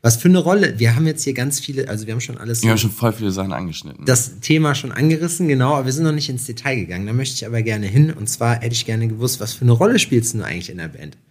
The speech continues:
Speaker 2: Das kommt auf die Band an, in der ich spiele tatsächlich.
Speaker 1: Wirklich?
Speaker 2: Also, ja, tatsächlich ist es, ich, ich füg mich da immer halt irgendwie in das jeweilige Gebilde ganz gern ein, weil ich denk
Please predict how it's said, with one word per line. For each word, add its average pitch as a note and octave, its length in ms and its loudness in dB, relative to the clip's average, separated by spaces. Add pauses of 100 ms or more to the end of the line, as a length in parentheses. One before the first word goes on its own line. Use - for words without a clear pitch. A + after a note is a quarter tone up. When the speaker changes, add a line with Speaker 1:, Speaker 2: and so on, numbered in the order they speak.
Speaker 2:
Das F#2 180 -2
kommt A2+ 260 2
auf E2+ 160 -4
die F2 120 -8
Band A#2 400 0
an, E2+ 140 -4
in D#2 140 -6
der D#2+ 120 -4
ich D#2+ 120 -8
spiele G#2 440 -6
tatsächlich. - 760 -12
Speaker 1:
Wirklich? B2 400 0
Speaker 2:
Also, D#2 200 -8 (220)
ja, F2+ 320 2
tatsächlich G#2+ 920 -8
ist G#2+ 180 -10
es, G2+ 300 -10 (1040)
ich, - 240 -4 (380)
ich A2 160 0
füg A#2 320 2
mich G2 420 -2
da F#2 200 2
immer F#2 340 0
halt E2+ 220 -4
irgendwie E2+ 400 -4
in F2 120 -4
das - 420 -6
jeweilige F2 600 -4
Gebilde E2 560 -4
ganz D2 280 -8
gern D2+ 240 -4
ein, G2 380 2
weil D#2+ 160 0
ich D#2+ 180 -6
denk D#2 340 -6